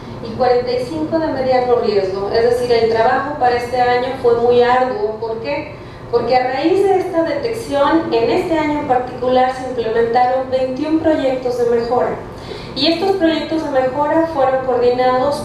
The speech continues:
por todas las áreas, tanto médicas como área de gestión,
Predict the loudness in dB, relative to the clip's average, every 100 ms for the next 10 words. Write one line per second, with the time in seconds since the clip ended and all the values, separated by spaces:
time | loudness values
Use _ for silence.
0 | -2 2 4 2 -2 -6 0 0 2 2
1 | 0 -4 -4 -2 0 0 -2 -4 -4 -4
2 | -2 2 2 2 0 0 -2 -4 -4 -2
3 | 0 0 0 0 0 0 -2 -2 -4 -8
4 | -8 0 0 0